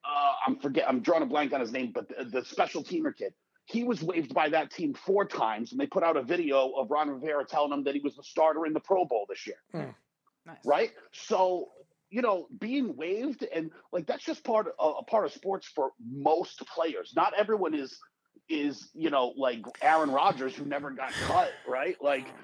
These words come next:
Speaker 1: so, a lot of guys get cut, and now this guy persevered and made a Pro Bowl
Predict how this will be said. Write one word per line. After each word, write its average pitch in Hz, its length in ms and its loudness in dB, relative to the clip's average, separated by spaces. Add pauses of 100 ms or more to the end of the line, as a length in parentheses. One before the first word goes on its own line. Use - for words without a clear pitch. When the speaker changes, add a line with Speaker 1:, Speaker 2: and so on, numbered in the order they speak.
(280)
Speaker 1:
so, - 180 -14 (280)
a 156 60 4
lot 214 160 4
of 240 60 -2
guys 233 180 -2
get 202 160 -4
cut, - 240 0
and 147 80 -6
now 147 160 0
this 156 200 -6
guy 190 180 -4
persevered 151 640 -6
and 151 140 -2
made 175 160 0
a 165 40 -4
Pro 226 240 2
Bowl 120 360 -4